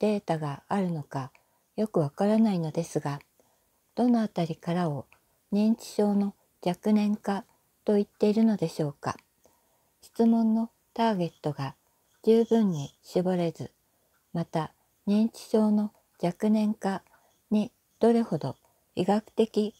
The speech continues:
根拠があるのか、統計的なものがわからないので言いかねるのですが、年を取った人が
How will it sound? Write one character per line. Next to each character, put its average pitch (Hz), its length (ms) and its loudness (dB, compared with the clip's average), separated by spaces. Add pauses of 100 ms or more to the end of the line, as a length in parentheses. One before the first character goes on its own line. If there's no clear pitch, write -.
(100)
根 226 220 2
拠 175 160 0
が 160 180 -2
あ 185 60 -2
る 190 120 0
の 156 120 -2
か、 135 240 -10 (760)
統 226 180 4
計 220 260 0
的 214 280 -2
な 214 80 2
も 214 160 2
の 208 120 0
が 151 200 -6 (460)
わ 175 100 -6
か 208 140 -4
ら 226 120 2
な 226 140 4
い 175 80 0
の 151 160 -6
で 135 220 -10 (420)
言 196 140 0
い 196 60 -2
か 202 160 -2
ね 208 160 2
る 214 120 2
の 165 140 0
で 165 120 -4
す - 160 -6
が、 143 240 -6 (600)
年 214 300 0
を 226 80 2
取 214 200 -4
っ - 40 -20
た - 140 -4
人 165 300 -2
が 143 220 -6